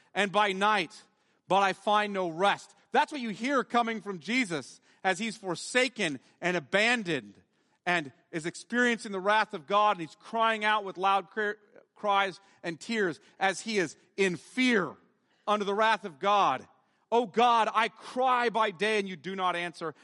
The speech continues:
and by night, but I find no rest. Yet," listen, "you are holy,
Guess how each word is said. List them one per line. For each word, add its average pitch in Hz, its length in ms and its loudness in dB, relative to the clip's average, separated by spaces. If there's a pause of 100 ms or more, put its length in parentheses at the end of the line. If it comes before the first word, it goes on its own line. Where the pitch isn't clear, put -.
(120)
and 185 120 -6
by 214 200 2
night, 220 260 0
but 202 100 -2
I 190 80 2
find 202 300 -2
no 185 140 -4
rest. 185 400 0 (280)
Yet," 214 400 0 (120)
listen, 156 400 -2 (460)
"you 190 220 -2
are 151 100 2
holy, 156 680 0